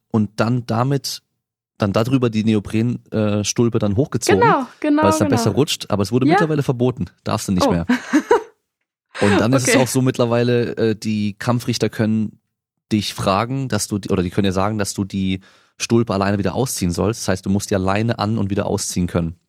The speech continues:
Speaker 1: dass du halt eben nicht zu
Speaker 2: Oh,
Speaker 1: enge Dinger tragen
Speaker 2: okay.
Speaker 1: kannst.
Speaker 2: Hm.
Speaker 1: Ja.
Speaker 2: Na
Speaker 1: Aber
Speaker 2: gut,
Speaker 1: gut.
Speaker 2: okay. <laughs>
Speaker 1: Bei euch ist ja schon nochmal ein bisschen was anderes, weil das unterstützt an sich ja eigentlich nicht, ob das Ding jetzt ein bisschen
Speaker 2: Nee.
Speaker 1: eng ist oder nicht, aber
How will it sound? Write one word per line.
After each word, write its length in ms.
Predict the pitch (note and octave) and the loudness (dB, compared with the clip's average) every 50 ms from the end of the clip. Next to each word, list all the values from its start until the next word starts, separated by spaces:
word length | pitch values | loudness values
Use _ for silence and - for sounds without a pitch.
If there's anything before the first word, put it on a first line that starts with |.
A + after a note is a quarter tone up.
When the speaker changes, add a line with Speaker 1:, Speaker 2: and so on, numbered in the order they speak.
| _ _ - | _ _ -6
Speaker 1:
dass 140 | - F2 - | -6 -4 -2
du 80 | - | -2
halt 100 | F#2 F2+ | -2 0
eben 140 | E2+ F2+ F2 | 0 0 -2
nicht 220 | F2+ F2+ - - | -2 -4 -4 -6
zu 180 | - - - G#2+ | -8 -6 -2 -2
Speaker 2:
Oh, 100 | G2+ F#2+ | 0 2
Speaker 1:
enge 200 | F#2 F#2+ F#2 F2+ | 2 2 2 0
Dinger 220 | - - G2 F#3+ F#3 | 0 0 0 0 0
tragen 220 | G3 - F3+ F3 F#3+ | 0 0 0 0 0
Speaker 2:
okay. 60 | F#3+ | 0
Speaker 1:
kannst. 180 | F#3 F3 F3 G#3+ | 0 0 0 2
Speaker 2:
Hm. 460 | G#3 G3+ G3 G3 G3 G3 G3 G3+ G#3 _ _ _ _ _ _ _ _ _ _ _ _ - - | 2 2 4 4 2 2 2 0 -4 _ _ _ _ _ _ _ _ _ _ _ _ -4 0
Speaker 1:
Ja. 220 | F2+ F2+ F2 F2+ F#2+ F#2+ - - - - | 0 2 2 0 -2 -4 -6 -8 -10 -6
Speaker 2:
Na 200 | A3+ A3+ A3+ A3+ | -2 0 2 2
Speaker 1:
Aber 220 | - - - - | 4 4 4 4
Speaker 2:
gut, 200 | G#3 G#3 G3+ - | 4 2 2 0
Speaker 1:
gut. 140 | - A3+ - | -6 -6 -2
Speaker 2:
okay. 380 | - A3 A#3 - - C#4 A#3 D4+ | -2 -2 -2 0 0 2 2 2
<laughs> 920 | D4 C#4 - - D4 - - F#4 F#4 - - _ _ _ _ _ _ _ - | 2 0 0 -2 -2 2 2 2 2 0 -4 _ _ _ _ _ _ _ 0
Speaker 1:
Bei 120 | - - | 2 4
euch 200 | F#2 A2 A2 - | 4 4 4 2
ist 140 | A#2+ A2 - | 0 0 2
ja 260 | A2 G2 F#2+ - C2 | 2 2 0 0 -2
schon 160 | - - G2+ | -2 0 2
nochmal 120 | G2 G2 F#2+ | 2 2 2
ein 20 | |
bisschen 160 | F#2+ - - G2 | 0 0 -2 -2
was 100 | - F#2 | -2 0
anderes, 340 | F#2+ G2+ G2+ F#2+ F#2 - | 0 0 0 0 0 0
weil 80 | F#2+ F#2 | 0 -2
das 100 | F#2 - | -2 0
unterstützt 380 | F#2+ F#2+ F2 - - G2+ - - | 0 -2 0 0 0 -2 -2 -2
an 80 | F#2+ F#2 | -2 -2
sich 160 | F#2+ F#2+ - | -2 -2 -4
ja 80 | G2 | -4
eigentlich 280 | - F#2+ F#2 F2+ F2+ - | -2 0 -2 -2 0 0
nicht, 280 | G2 G#2+ - - - _ _ _ _ _ _ _ _ - | -2 -2 -2 -4 -12 _ _ _ _ _ _ _ _ -8
ob 160 | - - - | -8 -6 -4
das 140 | - - - | -4 -2 0
Ding 140 | G#3+ G#3 | 2 4
jetzt 140 | G3 F#3+ F#3 | 4 4 4
ein 40 | F#3 | 4
bisschen 160 | F#3+ F#3 F#3 F#3 | 2 2 2 0
Speaker 2:
Nee. 40 | F3+ | 0
Speaker 1:
eng 60 | - | 0
ist 140 | G2+ G2+ - | 0 0 0
oder 120 | - F#2 F#2 | 0 0 0
nicht, 260 | F#2 - G#2 - - F2+ | 0 0 0 -2 -2 -4
aber 320 | F2+ F2+ F#2 F#2 F#2 F#2 | -2 0 0 -2 -2 -4